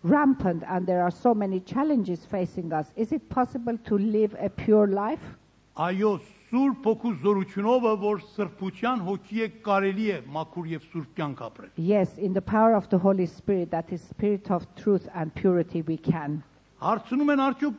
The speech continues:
Speaker 2: կարելի է ամեն ձևի մարդկանց սիրել։
Speaker 1: Another question that they put is, is it possible to love every kind of person?
Speaker 2: Ինչպես կարելի է նրանց, որ սիրված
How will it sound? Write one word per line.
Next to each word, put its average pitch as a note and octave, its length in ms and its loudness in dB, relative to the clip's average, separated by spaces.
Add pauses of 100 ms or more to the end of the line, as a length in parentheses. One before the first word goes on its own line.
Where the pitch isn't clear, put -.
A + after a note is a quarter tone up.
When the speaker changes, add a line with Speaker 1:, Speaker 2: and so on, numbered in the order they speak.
(160)
Speaker 2:
կարելի C4 400 8
է C4+ 80 6 (240)
ամեն B3+ 480 0
ձևի A#3 240 0
մարդկանց A3+ 840 -2 (140)
սիրել։ A#3 500 4 (960)
Speaker 1:
Another A3 300 0
question G#3+ 500 0
that F3+ 180 -2
they F3+ 140 -2
put - 380 -8 (180)
is, F3+ 220 -2 (260)
is A3 160 -2
it A#3 140 -4
possible G#3 480 -4 (100)
to G3+ 80 -2
love F#3 480 -2 (140)
every G#3 320 0
kind G#3 420 -6
of F#3+ 160 -6
person? A#3 540 -4 (440)
Speaker 2:
Ինչպես D4 540 -6
կարելի C4 400 -2
է G#3+ 80 -2 (240)
նրանց, B3 400 -6
որ A3 160 -8 (160)
սիրված A#3 480 -6